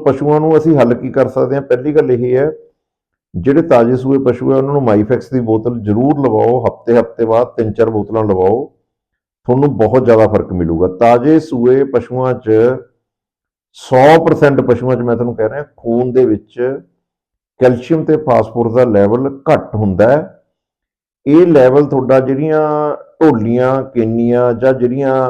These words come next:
ਜੈੱਲ ਵਾਲੀਆਂ ਬੋਤਲਾਂ ਆਉਂਦੀਆਂ, ਤਿੰਨ ਸੌ ਐਮ ਐਲ ਦੀ ਜੈੱਲ ਆਉਂਦੀ ਹੈ ਜਿਹੜੀ,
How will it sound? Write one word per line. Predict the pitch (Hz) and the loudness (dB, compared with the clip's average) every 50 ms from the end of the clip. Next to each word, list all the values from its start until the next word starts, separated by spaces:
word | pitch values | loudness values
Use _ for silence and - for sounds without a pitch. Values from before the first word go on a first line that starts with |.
| - - - 107 104 | -6 -8 -12 -12 -4
ਜੈੱਲ | - 120 120 117 117 120 | 0 2 2 2 2 2
ਵਾਲੀਆਂ | 131 123 123 120 123 120 | 2 2 2 2 0 0
ਬੋਤਲਾਂ | 113 107 104 - 104 104 101 | 0 0 0 0 0 -2 0
ਆਉਂਦੀਆਂ, | 101 98 92 92 92 90 90 85 87 90 _ _ _ _ _ _ _ _ _ _ _ _ _ - | -2 -2 -4 -6 -8 -8 -8 -8 -10 -12 _ _ _ _ _ _ _ _ _ _ _ _ _ 0
ਤਿੰਨ | 123 123 117 | 0 0 0
ਸੌ | 120 131 127 | 0 0 0
ਐਮ | 120 120 117 | 2 2 2
ਐਲ | 113 110 | 0 2
ਦੀ | 107 117 | 0 0
ਜੈੱਲ | 107 101 107 101 104 104 | 0 2 2 2 2 2
ਆਉਂਦੀ | 107 101 101 95 101 101 | 2 0 0 2 2 2
ਹੈ | 98 | 2
ਜਿਹੜੀ, | 95 98 95 98 98 90 90 | 0 0 -2 -4 -6 -8 -10